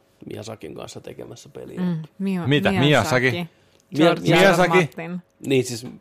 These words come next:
Speaker 1: on
Speaker 2: A From
Speaker 3: Joo,
Speaker 2: Softwaren
Speaker 3: joo, joo, joo,
Speaker 2: Miyazaki.
Speaker 3: joo, joo,
Speaker 1: Sillä on
Speaker 3: joo.
Speaker 1: oma Miyazaki.
Speaker 3: Joo,
Speaker 2: Joo,
Speaker 3: joo.
Speaker 2: on kaksi Miyazakia, joita molempia kyllä fanitan.
Speaker 1: Kyllä.
Speaker 2: M-, Miyazakit on gods,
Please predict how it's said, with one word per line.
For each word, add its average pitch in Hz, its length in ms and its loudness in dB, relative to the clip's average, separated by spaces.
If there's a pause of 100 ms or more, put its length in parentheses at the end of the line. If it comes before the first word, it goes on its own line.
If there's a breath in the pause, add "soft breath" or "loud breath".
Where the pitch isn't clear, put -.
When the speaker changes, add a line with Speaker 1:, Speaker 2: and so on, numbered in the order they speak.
(180)
Speaker 1:
on 135 360 0 (400 soft breath)
Speaker 2:
A 196 80 2
From 240 200 4
Speaker 3:
Joo, 262 100 8
Speaker 2:
Softwaren 139 560 6
Speaker 3:
joo, 170 140 6
joo, 175 100 6
joo, 170 80 6
Speaker 2:
Miyazaki. 156 320 2
Speaker 3:
joo, 151 80 6
joo, 156 160 4
Speaker 1:
Sillä 143 120 4
on 127 60 4
Speaker 3:
joo. 127 80 6
Speaker 1:
oma 120 100 4
Miyazaki. 104 420 -8 (140)
Speaker 3:
Joo, 151 120 6
Speaker 2:
Joo, 160 80 6
Speaker 3:
joo. 117 120 2 (200)
Speaker 2:
on 180 100 -2
kaksi 208 240 0
Miyazakia, 175 460 -2
joita 170 260 -2
molempia 208 600 2
kyllä 165 160 -4
fanitan. 160 580 -2 (140)
Speaker 1:
Kyllä. 127 240 -2 (300)
Speaker 2:
M-, 202 360 -6
Miyazakit 180 560 -2
on 170 220 -6 (840 soft breath)
gods, 170 540 0